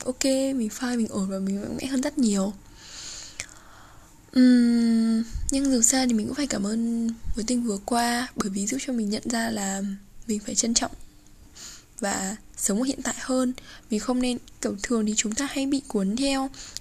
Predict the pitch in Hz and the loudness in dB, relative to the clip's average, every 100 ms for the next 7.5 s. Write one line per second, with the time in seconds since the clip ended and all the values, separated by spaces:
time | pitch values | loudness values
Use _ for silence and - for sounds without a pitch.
0 | - 214 220 190 190 208 277 277 - 226 | -2 0 2 -2 -2 -2 -2 2 2 2
1 | - 220 247 - - - - - - 240 | -2 0 0 0 -8 -20 -20 -6 -2 -2
2 | 240 220 202 - 202 - 214 202 202 196 | 2 2 2 -4 -6 -4 -6 -4 -6 -2
3 | 190 196 254 262 339 294 208 196 196 - | -4 0 2 2 0 -2 -2 -2 -2 -6
4 | - - - 226 202 - 269 233 - 196 | -10 -10 -4 -2 -2 -2 -4 -4 -2 -4
5 | 202 233 262 247 208 196 196 190 190 196 | -4 -4 -6 -6 -2 0 0 0 0 -2
6 | 269 262 214 240 226 - 254 254 247 - | -4 -4 -2 -2 -2 -2 0 0 -2 -10
7 | - - - 226 | -14 -16 -2 0